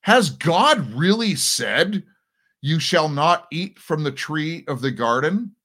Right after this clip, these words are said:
So he puts into question the instruction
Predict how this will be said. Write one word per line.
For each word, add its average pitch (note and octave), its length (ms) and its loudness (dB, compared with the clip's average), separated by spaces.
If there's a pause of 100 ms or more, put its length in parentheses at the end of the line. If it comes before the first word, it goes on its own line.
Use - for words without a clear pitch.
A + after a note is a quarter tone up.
(420)
So D#3+ 300 4
he E3+ 200 -2
puts - 420 -6
into A#3 260 0
question D3 960 -2 (920)
the D3+ 200 0
instruction D3+ 1040 -2